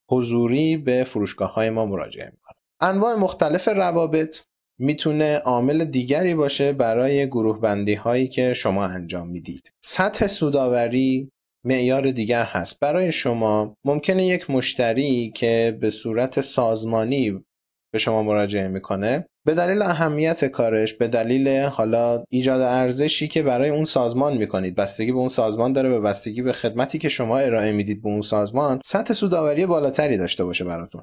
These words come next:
اون سازمان اگه سطح سودآوری بالاتری داشته باشه، طبیعتاً در نحوه خدمت رسانی به اون سازمان ممکنه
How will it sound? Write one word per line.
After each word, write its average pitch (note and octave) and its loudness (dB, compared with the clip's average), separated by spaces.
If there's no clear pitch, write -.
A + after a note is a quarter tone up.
اون C4 0
سازمان F#3 2
اگه D3 2
سطح F3+ 0
سودآوری C#3 0
بالاتری B2+ 0
داشته G#2+ 0
باشه، G#2 0
طبیعتاً C3+ 0
در C#3 0
نحوه B2+ 0
خدمت B2+ -2
رسانی B2+ -2
به C3+ 0
اون C3 2
سازمان B2+ 0
ممکنه B2 -2